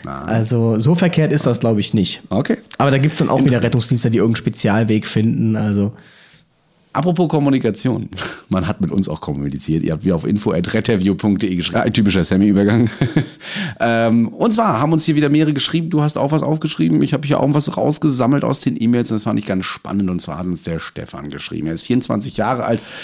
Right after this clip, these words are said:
Speaker 1: und seit seinem zehnten Lebensjahr, äh, bis letztes Jahr in der Feuerwehr oder Jugendfeuerwehr gewesen und ist dann zum T H W gewechselt. Er schrieb,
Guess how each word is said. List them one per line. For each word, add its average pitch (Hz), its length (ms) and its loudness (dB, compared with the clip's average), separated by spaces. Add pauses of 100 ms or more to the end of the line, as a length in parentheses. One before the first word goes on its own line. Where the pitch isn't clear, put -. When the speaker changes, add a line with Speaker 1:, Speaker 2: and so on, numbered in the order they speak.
(160)
Speaker 1:
und 107 140 4
seit 95 200 2
seinem 90 280 2
zehnten 90 480 0
Lebensjahr, 78 840 -2 (320)
äh, 95 180 -2
bis 107 180 0
letztes 143 280 -2
Jahr 107 160 2
in 98 100 2
der 82 300 0
Feuerwehr 143 540 2
oder 90 100 0
Jugendfeuerwehr 117 680 0
gewesen 87 400 0
und 67 100 -4
ist 80 100 -4
dann 78 120 -6
zum 78 120 -6
T 80 180 -2
H 71 220 -6
W 87 140 2
gewechselt. 82 500 -2
Er 80 120 -2
schrieb, 123 360 0